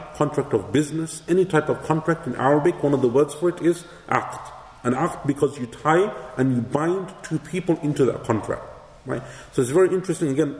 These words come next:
Allah subhanahu wa ta'ala is using the word uqad, which here means knots,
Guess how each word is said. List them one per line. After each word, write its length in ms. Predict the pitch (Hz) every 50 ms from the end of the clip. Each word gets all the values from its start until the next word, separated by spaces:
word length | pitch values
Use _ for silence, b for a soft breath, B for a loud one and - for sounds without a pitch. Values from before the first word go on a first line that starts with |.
| - 135
Allah 200 | 131 135 143 147
subhanahu 300 | - 139 131 - 143 143
wa 60 | -
ta'ala 240 | 147 139 139 135 127
is 200 | 123 120 120 -
using 320 | 165 160 - 147 135 123
the 80 | 123 123
word 200 | 123 147 151 147
uqad, 840 | - - 175 185 - 147 151 175 - - - - - - - - -
which 160 | 117 - -
here 240 | 160 220 226 208 190
means 540 | 185 208 226 220 196 160 123 107 - -
knots, 480 | 123 135 147 127 101 90 - - -